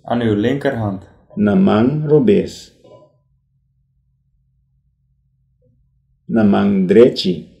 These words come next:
Speaker 1: Aan uw rechterhand.
Speaker 2: Namang drechi. Eta deng bicendario.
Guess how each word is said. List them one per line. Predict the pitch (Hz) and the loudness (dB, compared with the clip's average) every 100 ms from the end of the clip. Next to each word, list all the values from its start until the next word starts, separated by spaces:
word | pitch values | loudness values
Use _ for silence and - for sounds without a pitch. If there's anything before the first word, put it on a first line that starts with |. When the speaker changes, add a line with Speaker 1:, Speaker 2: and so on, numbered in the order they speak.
| _ - | _ -12
Speaker 1:
Aan | 117 117 | -6 -4
uw | 110 | -2
rechterhand. | 101 135 - 110 98 92 92 _ _ - | -4 -6 -6 -8 -6 -10 -14 _ _ -4
Speaker 2:
Namang | 104 98 98 98 101 101 | 0 2 2 2 0 -4
drechi. | - 92 117 135 - 98 80 - _ _ _ _ _ _ _ _ _ _ _ _ _ _ _ _ _ _ _ _ _ _ _ _ _ _ _ _ _ _ _ _ _ _ _ _ _ _ _ _ _ | -4 2 4 2 -2 -6 -6 -12 _ _ _ _ _ _ _ _ _ _ _ _ _ _ _ _ _ _ _ _ _ _ _ _ _ _ _ _ _ _ _ _ _ _ _ _ _ _ _ _ _
Eta | 98 92 110 | -6 0 0
deng | 87 101 110 123 | 2 2 2 2
bicendario. | 139 - 120 95 92 92 90 85 78 - | -2 -2 2 2 2 0 0 -2 -8 -16